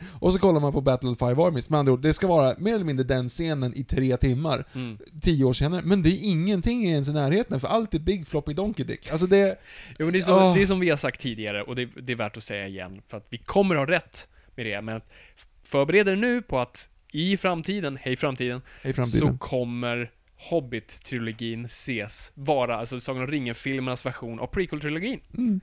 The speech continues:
Speaker 2: Vi är fortfarande lite förnekelse, vi är fortfarande lite osäkra, för det är fortfarande hyfsat fräscht, men snart kommer vi bara, "Vad fan hände?" Det enda som Hobbit-trilogin har mot prequel-trilogin, det är ändå att det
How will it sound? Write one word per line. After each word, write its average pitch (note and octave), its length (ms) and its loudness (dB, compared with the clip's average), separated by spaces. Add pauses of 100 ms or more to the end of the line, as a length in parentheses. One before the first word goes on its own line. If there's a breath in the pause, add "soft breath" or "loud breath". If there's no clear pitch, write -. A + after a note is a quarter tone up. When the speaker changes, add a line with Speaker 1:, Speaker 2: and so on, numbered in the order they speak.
Speaker 2:
Vi F#3+ 260 2
är F#3+ 40 0
fortfarande G3 360 -2
lite F#3+ 180 -4
förnekelse, F3 640 -2 (320 soft breath)
vi - 80 -4
är - 20 -2
fortfarande E3 340 0
lite F3 160 2
osäkra, E3 640 0 (160)
för - 80 -16
det C3+ 60 -2
är - 20 -16
fortfarande D#3 300 -4
hyfsat G3+ 240 -6
fräscht, D#3 420 -2 (200 soft breath)
men D#3+ 120 -4
snart D3+ 140 0
kommer D3 120 0
vi C3+ 60 -2
bara, A#2+ 100 2
"Vad D3 220 2
fan C#3+ 460 2
hände?" D#3 520 2 (460 loud breath)
Det - 280 4
enda A3 320 0
som F3+ 420 -6
Hobbit-trilogin D3 800 -2 (140)
har C3+ 220 4
mot B2+ 300 -6
prequel-trilogin, C3+ 760 -6
det D#3+ 120 -2
är F3+ 40 -2
ändå D#3+ 160 -2
att - 80 -8
det C#3+ 80 -6